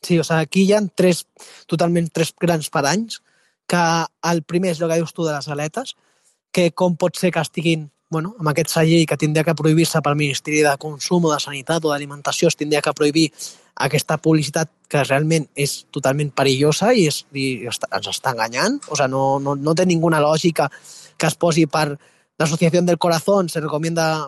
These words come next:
perquè està subvencionat, perquè estan subvencionats i no, no, no, no té lògica, no, no hi ha cabuda.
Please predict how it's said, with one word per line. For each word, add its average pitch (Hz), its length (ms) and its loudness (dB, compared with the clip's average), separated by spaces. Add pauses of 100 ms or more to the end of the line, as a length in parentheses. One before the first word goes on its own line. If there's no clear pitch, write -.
perquè 156 240 -4
està 143 160 -6
subvencionat, 143 640 -6
perquè 202 160 -6
estan - 220 -6
subvencionats 127 680 -6
i 143 60 -14
no, 139 200 -16
no, 123 140 -14
no, 127 240 -18
no 151 220 -8
té 151 100 0
lògica, 139 340 2
no, 143 180 -6
no 131 140 -18
hi 156 100 2
ha 156 40 2
cabuda. 139 460 -2